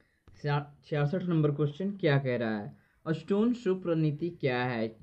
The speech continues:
चीन में गरीबी हटाने की नीति, बी भारत में राजनीतिक में आपराधिक पृष्ठभूमि को रोक के लिए नीति, सी पाकिस्तान के आतंकवादी निरोध की नीति, डी श्रीलंका के फसाई भिन्नता को पाटने की नीति।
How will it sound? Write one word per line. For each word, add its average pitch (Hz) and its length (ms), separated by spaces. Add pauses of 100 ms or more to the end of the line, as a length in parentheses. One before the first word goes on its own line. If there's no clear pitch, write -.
(280)
चीन 180 200
में 190 160
गरीबी 156 240
हटाने 156 320
की 147 120
नीति, 147 320 (400)
बी 151 160
भारत 160 340
में 165 120
राजनीतिक 147 480
में 165 100
आपराधिक 147 540
पृष्ठभूमि 143 480
को 143 120
रोक 123 280
के 143 80
लिए 139 180
नीति, 139 360 (340)
सी - 200
पाकिस्तान 170 560
के 160 100
आतंकवादी 143 520
निरोध 143 340
की 143 120
नीति, 135 320 (380)
डी 143 180
श्रीलंका 156 500
के 160 140
फसाई 147 380
भिन्नता 139 340
को 143 160
पाटने 151 440
की 123 140
नीति। 131 300